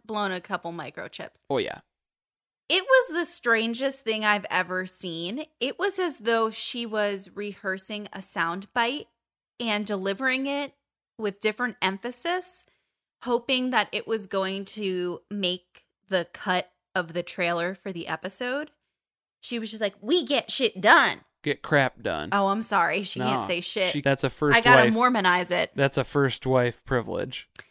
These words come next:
Speaker 1: She says, "We get crap done."
Speaker 2: We get
Speaker 1: We
Speaker 2: crap done.
Speaker 1: get crap done. Is Robin, like, a voice actor now?
Speaker 2: We
Speaker 1: What is
Speaker 2: get
Speaker 1: happening? We get
Speaker 2: crap done.
Speaker 1: crap done.
Speaker 2: We get crap done?
Speaker 1: We get crap done.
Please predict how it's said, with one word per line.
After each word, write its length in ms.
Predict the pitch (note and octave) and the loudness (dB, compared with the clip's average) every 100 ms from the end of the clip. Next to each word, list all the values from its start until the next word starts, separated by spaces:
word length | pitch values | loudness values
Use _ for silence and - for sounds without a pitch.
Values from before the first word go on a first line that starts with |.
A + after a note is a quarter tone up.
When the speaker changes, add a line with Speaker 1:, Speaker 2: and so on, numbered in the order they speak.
| _ | _
Speaker 1:
She 160 | - B3 | -8 -4
says, 200 | A3 G#3+ - _ _ _ | -2 -2 -6 _ _ _
"We 300 | A3+ D#4+ F4+ - | 2 2 2 -2
get 320 | G#3+ B3+ B3+ - | 8 8 8 2
crap 480 | - B3 A3+ - - | 4 8 8 6 0
done." 440 | A3 E4+ A3+ - - _ _ _ _ | 8 10 8 2 -16 _ _ _ _
Speaker 2:
We 180 | C#3+ C#4+ | -6 -4
get 220 | G#3+ B2 | 0 0
Speaker 1:
We 100 | D3+ E4 | 4 2
Speaker 2:
crap 140 | C#4 | 4
done. 100 | A3+ | 2
Speaker 1:
get 260 | E3+ - - | 2 0 -6
crap 360 | - G3 - | 4 4 4
done. 360 | - F3 C3+ E3 _ - | 2 2 0 -8 _ -4
Is 180 | A#3+ G#3+ | -4 -2
Robin, 380 | F#3+ G3+ F4 C5+ C#5+ A4+ | 2 4 4 2 0 2
like, 180 | D#4 - | 0 2
a 80 | F#3+ | -4
voice 320 | E3+ F#3+ E4 - C5 | -2 -2 0 2 2
actor 160 | - C5 | 0 -2
now? 360 | C5+ D#5+ E5+ C3+ | 0 2 0 2
Speaker 2:
We 100 | G3 | -2
Speaker 1:
What 120 | E3 | 2
is 200 | D#3+ A3 - | 6 8 6
Speaker 2:
get 20 | |
Speaker 1:
happening? 640 | E4 B4 D#5 D#4+ F#3 F3+ F#3+ _ _ _ _ - - - - | 2 0 2 0 -2 -4 -10 _ _ _ _ -16 -16 -18 -8
We 220 | A3 C4+ | -2 -2
get 500 | - F#3 A#3+ C#4 F3 _ _ - | 0 2 4 4 2 _ _ -2
Speaker 2:
crap 240 | C#3+ G#2 | -2 0
done. 240 | A#2+ F3 - | 0 0 2
Speaker 1:
crap 340 | G#3 E3+ - | 2 2 0
done. 440 | G#3 C4+ B3 E3 F#3 _ _ - | 0 2 2 -4 -12 _ _ -4
Speaker 2:
We 120 | D3+ | -2
get 160 | G#3 B3 | 0 0
crap 180 | C4 B3+ | 2 2
done? 240 | D4 D4+ | 0 0
Speaker 1:
We 160 | A#3 D4+ | 2 6
get 160 | G4 | 6
crap 220 | - E4+ | 6 6
done. 100 | E4+ | 10